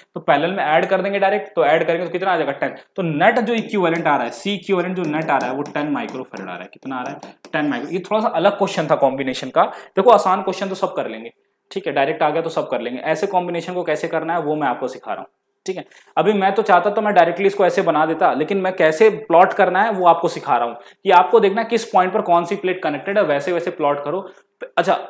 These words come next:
आसान लग रहा है, हाँ, उतना टफ भी नहीं, लेकिन जब तक प्रैक्टिस नहीं करोगे तो ये भी नहीं कर पाओगे।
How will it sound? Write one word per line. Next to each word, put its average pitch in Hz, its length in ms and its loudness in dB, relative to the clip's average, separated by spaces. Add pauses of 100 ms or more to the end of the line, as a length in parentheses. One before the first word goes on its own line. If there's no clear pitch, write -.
(140)
आसान 208 340 6
लग 220 200 8
रहा 208 120 6
है, - 260 -6 (1080)
हाँ, - 220 -6
उतना 165 240 -2
टफ 220 180 6
भी 208 120 0
नहीं, 208 120 0
लेकिन 208 200 4
जब 185 120 0
तक - 160 0
प्रैक्टिस 185 340 0
नहीं 226 100 -4
करोगे 226 200 6
तो 240 100 -2
ये 185 120 2
भी 180 80 -2
नहीं 185 120 -4
कर 139 80 -2
पाओगे। 123 280 -8